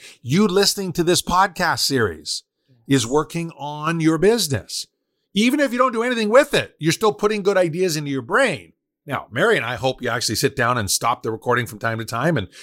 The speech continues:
make some notes and do something <laughs> with it, right? And,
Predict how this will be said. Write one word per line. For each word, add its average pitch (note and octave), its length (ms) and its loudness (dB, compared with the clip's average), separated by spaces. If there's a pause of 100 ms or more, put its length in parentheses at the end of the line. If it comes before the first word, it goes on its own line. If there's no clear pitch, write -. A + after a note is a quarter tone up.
(140)
make A#2+ 200 0
some A#2 180 0
notes C3+ 260 2
and F#2+ 240 -4
do A3+ 300 6
something E3 640 0
<laughs> - 20 -4
with D3+ 220 0
it, G#3 240 2 (300)
right? F3 240 2
And, E3 200 -2